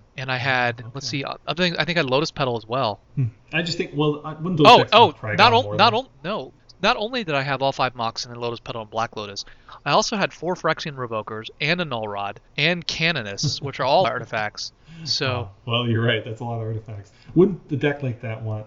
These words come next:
Speaker 2: Trigon more, though?
Speaker 1: Yes, I think so. But, but
Speaker 2: Okay.
Speaker 1: there may be versions of those decks that are just, that are not five color, that are, I don't know, black, red, white, or whatever, that don't have green or blue.
Speaker 2: Yeah,
Speaker 1: So
Speaker 2: fair enough. Well, I,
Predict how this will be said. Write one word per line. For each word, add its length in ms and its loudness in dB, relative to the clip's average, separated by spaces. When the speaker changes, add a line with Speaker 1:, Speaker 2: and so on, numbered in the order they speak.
Speaker 2:
Trigon 520 -4
more, 260 -12
though? 280 -10
Speaker 1:
Yes, 500 2
I 80 -4
think 220 -10
so. 300 -10
But, 240 0
but 220 -4
Speaker 2:
Okay. 100 -18
Speaker 1:
there 140 2
may 320 -2
be 280 -6
versions 500 -6
of 100 -8
those 260 -4
decks 460 -4
that 180 -8
are 220 -4
just, 600 -6
that 100 -4
are 80 -4
not 220 -6
five 220 -4
color, 360 -8
that 140 -4
are, 360 -2
I 120 -8
don't 120 -16
know, 200 -10
black, 260 -2
red, 160 -4
white, 320 -6
or 120 -18
whatever, 340 -6
that 140 -16
don't 180 0
have 220 -2
green 420 -12
or 120 -12
blue. 260 -10
Speaker 2:
Yeah, 100 -12
Speaker 1:
So 280 -12
Speaker 2:
fair 100 -2
enough. 200 -8
Well, 300 0
I, 160 2